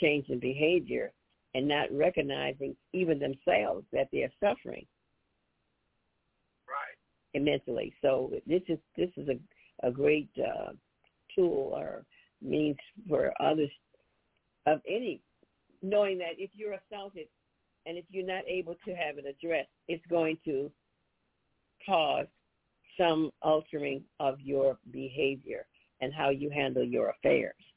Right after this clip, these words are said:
Speaker 1: So this is, this is valid. I think we're gonna have a, now your, a video of your, of your commercial with, um,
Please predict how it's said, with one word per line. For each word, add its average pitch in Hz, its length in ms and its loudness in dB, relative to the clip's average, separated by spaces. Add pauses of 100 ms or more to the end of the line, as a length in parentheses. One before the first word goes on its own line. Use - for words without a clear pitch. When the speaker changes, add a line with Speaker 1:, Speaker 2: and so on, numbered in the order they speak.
(140)
Speaker 1:
So 120 500 -2 (440)
this 160 180 2
is, 139 120 0 (240)
this 160 180 2
is 135 180 0
valid. 135 400 2 (840)
I 180 80 2
think 285 200 0
we're 247 80 0
gonna 175 220 2
have 170 340 -6
a, 120 160 -10 (120)
now 160 360 -8 (200)
your, 131 180 -8 (340)
a 117 160 -8 (100)
video 165 600 0
of 131 200 -8
your, 131 420 -6 (1000)
of 123 100 -12
your 147 120 0
commercial 156 500 -2
with, 139 200 0 (160)
um, 127 360 -8